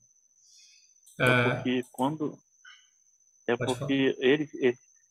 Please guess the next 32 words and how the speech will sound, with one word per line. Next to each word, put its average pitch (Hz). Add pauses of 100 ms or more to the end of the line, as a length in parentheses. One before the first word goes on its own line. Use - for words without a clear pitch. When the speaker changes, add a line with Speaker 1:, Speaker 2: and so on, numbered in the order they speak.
(220)
Speaker 1:
não 131
são 139
o, 127
ele, 123 (220)
o 180
personagem 170
tem 175
tudo 196
a 202
ver 143
com -
o 156
Esquadrão 151
Suicida, 120
né, 110
cara? 101 (680)
Eu -
sempre 131
achei 170 (140)
isso, -
que -
é -
o, 101
e 107
com 117
o 107
Esquadrão 110
Suicida 123 (560)
e 117
com 143
o 139
Checkmate. 135